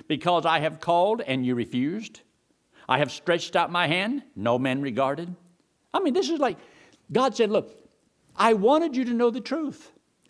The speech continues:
I wanted you to listen to what I have to say." Everything God says to do or not to do is because he doesn't want you to hurt yourself.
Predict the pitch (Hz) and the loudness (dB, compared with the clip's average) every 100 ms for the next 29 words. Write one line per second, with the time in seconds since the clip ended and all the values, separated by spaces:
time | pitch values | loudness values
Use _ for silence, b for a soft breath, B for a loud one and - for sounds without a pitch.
0 | B - 220 240 214 285 311 285 196 214 | B -4 2 2 2 2 2 0 0 0
1 | 170 - 208 277 415 240 226 240 247 214 | 0 0 0 2 0 0 0 2 2 0
2 | 254 - 220 - 294 220 90 _ _ B | -2 -6 -8 -6 -6 -6 -10 _ _ B
3 | B - 233 277 277 214 233 247 190 - | B 0 0 2 0 2 2 2 0 0
4 | 220 202 - 165 226 294 247 214 240 254 | 0 0 -2 0 2 2 2 0 -2 -2
5 | 220 170 262 214 202 B B - 170 185 | -4 -2 0 2 0 B B -6 -4 -4
6 | 165 185 175 160 156 175 170 143 165 151 | -2 0 0 -2 -2 -2 -2 -4 -6 -6
7 | _ _ - 170 190 262 - 123 - 90 | _ _ -4 -2 -2 -4 -6 -10 -6 -8
8 | - | -8